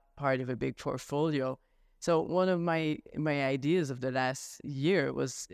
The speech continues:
a lot of my, my clients are calling me because their banks asked them to decarbonize their operation. And I see a lot of pressure from the financing world.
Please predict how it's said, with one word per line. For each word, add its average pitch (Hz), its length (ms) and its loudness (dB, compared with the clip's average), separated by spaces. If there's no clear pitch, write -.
a - 60 -6
lot 165 280 4
of 156 160 0
my, 139 360 2
my 139 160 0
clients 147 500 -2
are 131 140 -2
calling 151 360 0
me 147 120 2
because 131 360 -2
their 127 140 -4
banks 165 640 -2
asked 151 380 -6
them 135 260 2
to 131 140 -8
decarbonize 127 800 -2
their 123 240 -2
operation. 147 720 -2
And 156 120 0
I 151 80 4
see 160 180 -2
a 156 60 4
lot 147 300 0
of 151 100 -4
pressure 165 340 -4
from 139 220 -4
the 135 80 -2
financing 139 680 -2
world. 139 460 -4